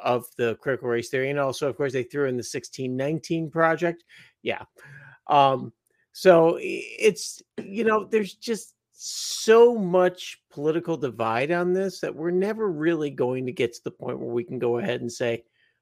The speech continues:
"You know what? It's okay. You can teach." And I thought this was great,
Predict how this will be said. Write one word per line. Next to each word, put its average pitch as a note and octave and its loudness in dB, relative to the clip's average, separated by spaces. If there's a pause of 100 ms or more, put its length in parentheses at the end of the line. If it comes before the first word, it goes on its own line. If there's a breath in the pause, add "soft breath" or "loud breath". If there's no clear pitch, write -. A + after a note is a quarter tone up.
"You F3 0
know A3 4
what? A3+ -2
It's G#3+ -4
okay. A3+ -2 (320)
You C4+ -2
can G#3+ 0
teach." G#3 -6
And D#3 -2
I D#3 0
thought G3 -2
this - -12
was F#3 -6
great, F3 4